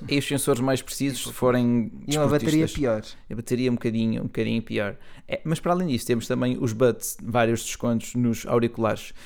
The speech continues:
Speaker 1: Ah, e aí sim, se estiverem à procura de algum auricular Bluetooth, ah, a preço competitivo,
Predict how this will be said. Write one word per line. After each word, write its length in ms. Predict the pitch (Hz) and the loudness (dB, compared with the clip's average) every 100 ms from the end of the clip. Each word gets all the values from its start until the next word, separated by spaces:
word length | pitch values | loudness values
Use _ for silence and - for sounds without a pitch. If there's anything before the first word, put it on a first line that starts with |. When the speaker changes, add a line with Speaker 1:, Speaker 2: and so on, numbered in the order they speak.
| - | -14
Speaker 1:
Ah, 140 | - - | -8 -4
e 140 | 131 | 0
aí 120 | 117 120 | 0 0
sim, 220 | - 120 | -2 -4
se 140 | - - | -4 -8
estiverem 460 | - 120 107 110 | -8 -4 -4 -2
à 80 | 107 | -4
procura 480 | - 110 - 113 110 | -6 -8 -4 -4 -4
de 220 | 98 107 | -4 -4
algum 280 | 107 104 104 | -4 -4 -4
auricular 480 | 107 107 - 107 101 | -4 -6 -4 -4 -4
Bluetooth, 480 | 101 104 - 107 - - - - | -6 -8 -6 -8 -10 -14 -16 -10
ah, 260 | 55 55 - | -8 -8 -10
a 40 | - | -12
preço 340 | - 107 110 | -4 -4 -2
competitivo, 760 | - 113 120 - 120 120 101 | -2 -2 -2 -4 -2 -4 -4